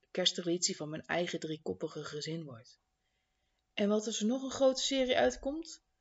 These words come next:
Als een nieuwe franchise wordt ontwikkeld? Dan gaan we met ge-, z'n drieën het gevecht aan. Van de proloog tot de director's cut. Samen bediscussiëren we wat er wel en niet aan bevalt. We leggen haar naast al die andere trilogieën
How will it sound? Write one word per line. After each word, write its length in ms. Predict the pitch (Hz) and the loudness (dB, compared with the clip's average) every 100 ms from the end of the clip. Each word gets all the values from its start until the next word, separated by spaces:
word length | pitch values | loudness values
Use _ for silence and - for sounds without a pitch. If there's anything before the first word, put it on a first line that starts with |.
| _ _ _ | _ _ _
Als 160 | 214 196 | -2 4
een 100 | 202 | 6
nieuwe 240 | 214 247 | 6 4
franchise 460 | 240 247 226 240 233 | 2 0 2 2 2
wordt 220 | 240 - | 0 -2
ontwikkeld? 680 | 226 202 247 - - - - _ _ _ _ _ - | -4 0 0 0 -4 -6 -8 _ _ _ _ _ -8
Dan 100 | 190 | -2
gaan 180 | 202 | 2
we 80 | 202 | 2
met 200 | 180 170 | 2 -2
ge-, 180 | - 202 | -6 -8
z'n 300 | 220 - 160 | -2 -2 0
drieën 360 | 160 208 226 214 | 0 2 4 4
het 180 | 180 170 | 2 -4
gevecht 480 | 156 - 175 - 147 | -8 -2 -2 -2 -8
aan. 240 | 147 - - - - - - - - | -10 -16 -18 -20 -20 -18 -18 -14 -8
Van 120 | 156 | -6
de 100 | - - | -6 -2
proloog 580 | 226 285 254 247 247 - | 6 8 8 6 4 -8
tot 220 | - 214 | -8 -6
de 60 | 196 | 0
director's 500 | 202 185 185 - - | 0 2 0 -2 -8
cut. 400 | - - - - _ - _ | -8 -10 -10 -12 _ -20 _
Samen 460 | - 220 226 254 202 | 0 4 4 4 0
bediscussiëren 840 | 175 175 185 190 - 208 220 208 | 2 2 2 2 2 4 4 2
we 160 | 196 190 | 0 0
wat 200 | 165 170 | -2 -2
er 140 | 151 | -2
wel 240 | 170 190 | 0 0
en 160 | - 165 | -2 -6
niet 180 | 165 156 | -6 -8
aan 120 | - | -12
bevalt. 480 | - - - - - _ - - - _ | -16 -18 -16 -16 -20 _ -20 -20 -20 _
We 100 | 170 | 4
leggen 300 | 185 180 156 | 4 4 -4
haar 160 | 160 | -6
naast 280 | 160 165 165 | -6 -6 -4
al 160 | - 175 | -2 -2
die 140 | 190 | -2
andere 300 | 175 240 277 | -2 -2 -2
trilogieën 1160 | 254 254 247 240 240 226 220 - 208 190 185 | -4 -4 4 6 6 4 2 2 2 2 0